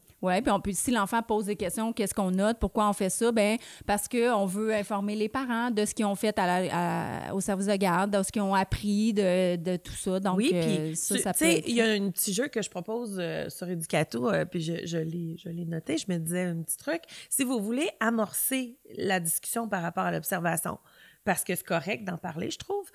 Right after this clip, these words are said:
Speaker 2: c'est de dire, euh, parce que ça va être quand même nouveau, peut-être, là, qu'on, qu'on voit plus l'éducatrice, que les enfants voient plus l'éducatrice prendre des notes. Ben, on observe les enfants, on, au rassemblement, ça peut être le fun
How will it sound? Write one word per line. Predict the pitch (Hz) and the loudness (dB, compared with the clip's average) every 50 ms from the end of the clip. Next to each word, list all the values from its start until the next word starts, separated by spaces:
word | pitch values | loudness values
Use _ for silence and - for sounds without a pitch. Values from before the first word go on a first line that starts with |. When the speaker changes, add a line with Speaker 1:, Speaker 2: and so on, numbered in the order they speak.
| - - - - - | -20 -20 -20 -10 -4
Speaker 2:
c'est | - - 220 220 | -2 0 2 2
de | 190 196 208 196 | 4 4 4 2
dire, | 175 185 202 220 233 240 240 226 | 2 2 2 4 4 4 4 2
euh, | 208 208 202 190 180 180 175 170 160 - - _ - | 2 4 4 4 6 4 4 2 0 -4 -14 _ -2
parce | 214 202 - | 0 0 2
que | 254 226 | 0 0
ça | - 254 | 2 2
va | 226 254 | 0 0
être | 254 - | -2 -2
quand | - 226 | -2 -2
même | 233 302 381 320 262 233 | -2 -2 0 0 2 2
nouveau, | 220 226 220 190 175 214 339 453 - - | 2 2 2 2 0 0 -2 -2 0 0
peut-être, | 196 165 - 208 196 202 - | -2 0 0 0 -2 -2 -2
là, | 190 175 165 | -2 -4 -4
qu'on, | - 180 180 170 175 175 170 165 - | -4 -4 -4 -4 -2 -4 -4 -6 -8
qu'on | - 170 170 | -8 -6 -6
voit | 165 165 180 185 - - - - - _ _ _ _ - 196 | -4 -2 -2 -2 -4 -4 -10 -18 -20 _ _ _ _ -18 -12
plus | - - 220 226 214 - | -6 -2 -2 -2 0 0
l'éducatrice, | 175 170 170 - 190 175 170 - - _ - - - | -4 -4 -4 -4 -4 -6 -6 -6 -16 _ -18 -6 -4
que | 214 | -2
les | 196 196 190 | -2 0 0
enfants | 202 196 190 254 | 0 0 -2 -2
voient | 233 220 190 | -2 -2 -4
plus | 170 - 220 214 - | -2 -4 -8 -6 -6
l'éducatrice | 214 185 165 - 202 185 - - 208 - | -6 -8 -6 -4 -6 -6 -6 -8 -12 -10
prendre | - 202 196 185 | -6 -4 -2 -2
des | 185 185 | 0 0
notes. | 208 262 - - - - - - - - - - - | -2 -2 -4 -8 -16 -20 -18 -18 -18 -20 -18 -6 4
Ben, | 190 214 - - | 6 6 6 6
on | 233 247 254 | 4 2 2
observe | 262 240 202 - 311 262 269 | 2 2 2 2 2 2 2
les | 262 247 220 | 0 0 2
enfants, | 240 220 202 196 - 247 240 254 262 262 - - | 2 2 2 0 0 0 0 2 0 0 -2 -4
on, | 220 214 196 - | -4 -4 -4 -2
au | - - 220 | 0 0 2
rassemblement, | 208 226 220 214 247 233 226 220 220 202 196 196 202 214 262 330 381 - - - - | 2 2 0 2 0 0 0 2 2 2 4 4 4 4 4 4 2 0 -8 -14 -6
ça | - - 233 214 | 0 4 4 4
peut | 220 240 | 6 4
être | 226 214 233 | 2 4 4
le | 220 208 | 2 0
fun | - - 269 302 339 | 2 2 2 2 2